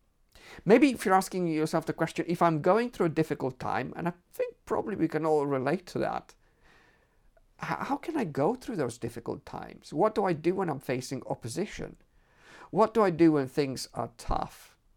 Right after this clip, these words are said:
Or maybe you're asking the question,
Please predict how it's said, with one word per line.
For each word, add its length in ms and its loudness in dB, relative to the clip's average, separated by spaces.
Or 120 4
maybe 280 4
you're 200 4
asking 340 -4
the 80 -2
question, 500 -4